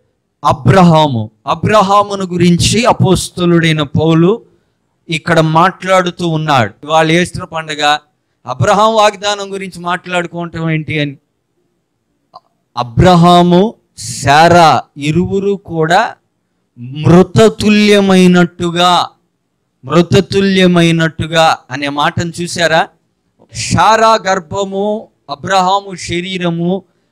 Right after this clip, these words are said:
మృతతుల్యమైనట్లుగా అబ్రహాము ఆలోచన చేశాడు. ఇక నాలో ఆ జీవము లేదు, నాలో ఆ బలం లేదు, నాలో ఆ కణాలు లేవు,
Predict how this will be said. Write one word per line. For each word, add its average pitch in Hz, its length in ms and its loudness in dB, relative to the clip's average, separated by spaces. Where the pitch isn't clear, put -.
మృతతుల్యమైనట్లుగా 190 1900 -4
అబ్రహాము 160 580 0
ఆలోచన 147 640 4
చేశాడు. 117 520 0
ఇక 151 200 -4
నాలో 202 400 4
ఆ - 20 2
జీవము 180 420 -10
లేదు, 151 340 2
నాలో 185 380 2
ఆ - 20 4
బలం 165 280 2
లేదు, 160 580 2
నాలో 202 260 2
ఆ - 20 0
కణాలు 185 520 0
లేవు, 196 560 4